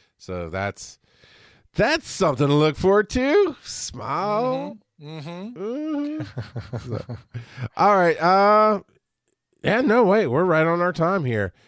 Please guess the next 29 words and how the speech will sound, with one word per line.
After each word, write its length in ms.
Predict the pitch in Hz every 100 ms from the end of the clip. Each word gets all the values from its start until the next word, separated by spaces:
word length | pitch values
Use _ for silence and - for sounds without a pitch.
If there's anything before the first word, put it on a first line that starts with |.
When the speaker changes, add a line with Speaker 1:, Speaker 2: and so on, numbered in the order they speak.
| _ _
Speaker 1:
Uh, 260 | 110 110 104
Speaker 2:
Totally, 120 | 92 87
yeah. 140 | 151 180 -
Speaker 1:
so, 720 | - 135 131 123 120 117 107
uh, 280 | - 113 110 - _
if 320 | 170 220 240 190
you 140 | 220
would 100 | 220
like 260 | 208 196 -
to 120 | 175
get 200 | 131 175
the 160 | 175 - -
ad-free 680 | 147 147 127 - 110 92 -
version 360 | 98 104 87 98
of 120 | 90
the 80 | 85
show, 400 | - 98 80 76 - - _ -
right, 460 | 98 101 110 104 -
uh, 280 | 80 107 104
go 260 | 95 123 123
to 240 | - 127
patreon 560 | 110 131 139 - 139 131
dot 200 | 127 117
com 420 | - 123 120 117
forward 240 | - 117 113
slash 180 | 110 -
Pokemon 380 | 120 110 107
Go 100 | 95 90
Podcast. 640 | 143 139 - 143 139 135